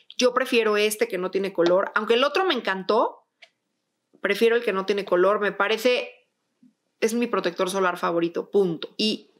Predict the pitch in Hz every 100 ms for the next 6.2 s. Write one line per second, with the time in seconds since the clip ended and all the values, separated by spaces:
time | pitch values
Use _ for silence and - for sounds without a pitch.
0 | - 214 208 208 220 226 - - _ _
1 | - - _ - 185 208 214 - - -
2 | - _ _ _ _ _ _ - _ -
3 | - 214 208 214 226 254 - 220 226 233
4 | 226 220 220 226 202 190 190 247 240 247
5 | - - - _ - 240 240 226 226 285
6 | 320